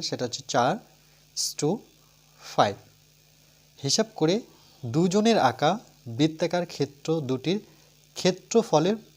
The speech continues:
অনুপাত বের করতে বলেছে। প্রথমত আমরা কি করব?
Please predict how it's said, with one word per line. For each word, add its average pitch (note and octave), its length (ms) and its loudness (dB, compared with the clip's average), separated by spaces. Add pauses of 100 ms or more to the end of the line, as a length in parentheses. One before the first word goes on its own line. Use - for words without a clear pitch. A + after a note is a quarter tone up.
অনুপাত B2 400 -4
বের G2+ 180 -8
করতে - 260 -16
বলেছে। - 260 -14 (3500)
প্রথমত G3 340 0 (120)
আমরা D3 200 0
কি C#3+ 160 -2
করব? A#2 200 -6